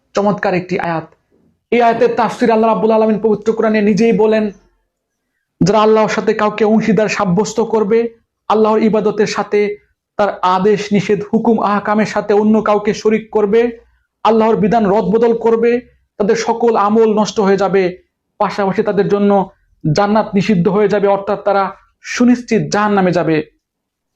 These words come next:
আল্লাহ রাব্বুল আলামিন আরো বলেন, সৃষ্টি যার বিধান চলে তার, সৃষ্টি যার আদেশ চলে তার, সৃষ্টি যার ইবাদত চলে তার, সৃষ্টি যার আইন চলে তার।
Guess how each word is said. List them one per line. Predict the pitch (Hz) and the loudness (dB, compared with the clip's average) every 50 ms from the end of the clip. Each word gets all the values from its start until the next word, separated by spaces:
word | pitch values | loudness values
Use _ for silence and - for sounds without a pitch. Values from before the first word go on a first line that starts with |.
| _ _ _ _ _ - | _ _ _ _ _ -6
আল্লাহ | - 190 220 226 | -2 0 0 0
রাব্বুল | 220 190 226 240 | 0 0 2 2
আলামিন | 240 226 233 226 233 226 226 - | 2 2 2 2 0 0 -2 -2
আরো | - 196 214 226 220 | -2 -2 0 0 0
বলেন, | 202 214 214 214 202 190 175 - - _ _ _ _ _ _ _ | 0 0 0 0 0 -2 -4 -6 -8 _ _ _ _ _ _ _
সৃষ্টি | _ - - 226 220 220 - - 226 | _ -6 -2 -2 -2 0 0 0 0
যার | 190 202 208 202 202 | 0 2 2 0 0
বিধান | 170 170 196 175 196 208 202 180 | 0 0 0 2 2 2 2 2
চলে | 202 196 190 185 | 0 0 0 0
তার, | 190 196 180 175 170 170 - - _ _ _ _ _ _ _ _ _ | -2 -2 -2 -2 -4 -6 -10 -18 _ _ _ _ _ _ _ _ _
সৃষ্টি | _ - - 202 - - - 214 190 | _ -4 -2 -2 -2 -2 -2 -2 0
যার | 160 196 202 202 | 0 2 0 0
আদেশ | 190 185 202 214 208 214 | 0 0 0 0 -2 -2
চলে | - 208 196 190 185 | -2 -2 -2 -2 0
তার, | 190 185 175 170 165 165 - _ _ _ _ _ _ _ _ _ _ | -2 -2 -2 -2 -4 -6 -10 _ _ _ _ _ _ _ _ _ _
সৃষ্টি | _ - 220 202 - - - 214 | _ -4 -2 -2 -2 -2 -2 0
যার | 170 202 196 202 202 190 - - _ _ _ _ | 0 0 0 0 -2 -4 -8 -12 _ _ _ _
ইবাদত | 208 190 202 214 202 220 214 220 - | -2 0 0 0 0 0 -2 -2 -2
চলে | 208 190 180 175 | -2 0 0 0
তার, | - 185 175 165 - - - _ _ _ _ _ _ | 0 -2 -2 -4 -4 -8 -12 _ _ _ _ _ _
সৃষ্টি | - - 214 190 - - 233 214 | -6 -2 -2 -2 0 0 0 0
যার | 175 214 214 220 220 214 220 - _ _ _ _ _ _ _ _ | 2 2 2 0 -2 -4 -6 -12 _ _ _ _ _ _ _ _
আইন | - 185 220 233 220 | -4 -2 0 0 0
চলে | 220 208 190 180 180 | 0 0 2 0 0
তার। | 180 180 175 160 151 | 0 0 -2 -4 -4